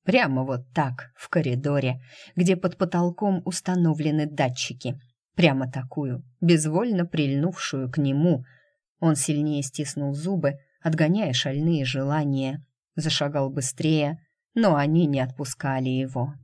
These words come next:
Они бежали следом, захлёстывали, не давая связно мыслить, заставляли тело плавиться и пылать, а голову гудеть, как с перепоя.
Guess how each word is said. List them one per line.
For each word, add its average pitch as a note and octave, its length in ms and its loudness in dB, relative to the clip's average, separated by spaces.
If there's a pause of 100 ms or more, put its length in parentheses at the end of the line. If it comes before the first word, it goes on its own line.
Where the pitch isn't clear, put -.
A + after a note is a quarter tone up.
(140)
Они D3 240 0
бежали C#3 400 0
следом, C3 720 -2 (260)
захлёстывали, D#3+ 920 2
не D3+ 160 2
давая D3+ 400 0
связно D#3 560 2
мыслить, D#3 640 2 (320)
заставляли G3 640 2
тело D#3 440 0
плавиться D#3+ 640 -2
и C3 80 -2
пылать, C#3+ 560 -2 (380)
а D#3+ 100 4
голову C4+ 560 2
гудеть, C4 520 -2
как B2+ 200 -8
с - 80 -8
перепоя. C#3+ 760 -2